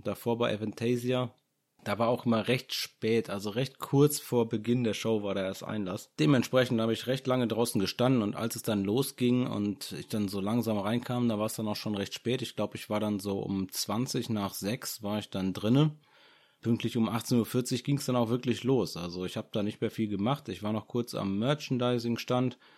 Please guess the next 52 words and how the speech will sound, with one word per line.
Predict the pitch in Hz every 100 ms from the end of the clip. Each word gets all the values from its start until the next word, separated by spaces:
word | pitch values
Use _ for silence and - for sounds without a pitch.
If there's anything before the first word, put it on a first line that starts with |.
| _ _ -
hab | 101 -
geschaut, | 104 - 117 120 -
ob | 107
ich | 104
noch | 110 98 -
einen | 95 92
Dragon | 117 127 135
Force | - 131 123
Patch | - 127 -
bekomme. | - 120 123 120 123 117 117
Glücklicherweise | 113 120 120 120 110 107 107
hab | 107
ich | 101
den | 104 101
nicht | 180 -
bekommen. | 156 151 156 165 160 _ _ _ _ _ _
Meine | 107 110
Frau | - 120 127
hat | 123
sich | 117 -
gefreut, | 113 - 120 165 - -
denn | 120 127 127 -
ein | -
paar | 131 123
Tage | 127 120
später | - 135 135
habe | 123
ich | 120
einen | 117
Dragon | 117 127
Force | 110 120 110
Patch | 135 120
von | - 123
ihr | 123
geschenkt | 113 127 110
gekriegt. | 101 - 139 - - - -
<laughs> | 120 - _ - - - _
Ich | -
denke, | 127 120
da | 120 113
wäre | 117
sie | 110 117
sauer | 110 120 101
gewesen, | 95 101 101 107 107 98
wenn | 107 107
ich | 104 -
mir | 110
einen | 101 104
selber | 110 98 85
gekauft | - 98 -
hätte. | 107 135 135
Also, | 120 143 156